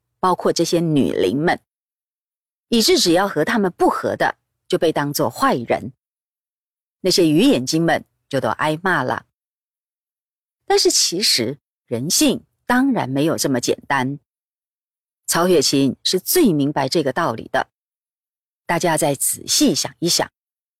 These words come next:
虽然婆子们确实有很多是鱼眼睛，但总是会有例外，像刘姥姥就完全不同。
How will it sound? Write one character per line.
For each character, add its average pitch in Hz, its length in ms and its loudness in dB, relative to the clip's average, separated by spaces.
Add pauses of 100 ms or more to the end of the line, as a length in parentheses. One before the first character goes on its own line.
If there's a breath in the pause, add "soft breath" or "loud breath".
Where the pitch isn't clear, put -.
(360)
虽 415 240 2
然 233 160 2
婆 - 240 -2
子 196 140 0
们 160 280 0 (120)
确 - 240 0
实 151 220 -2
有 147 180 0
很 196 320 -2
多 165 180 0
是 160 140 -2
鱼 123 140 -4
眼 196 260 0
睛， 156 340 0 (1120)
但 170 280 -2 (200)
总 113 240 -2
是 151 160 0
会 269 200 2
有 120 160 -2
例 147 200 0
外， 135 280 -4 (960)
像 196 200 2
刘 151 200 4
姥 123 200 0
姥 143 300 -4 (160)
就 131 160 -2
完 123 300 0
全 135 240 -2
不 147 120 -8
同。 - 360 -6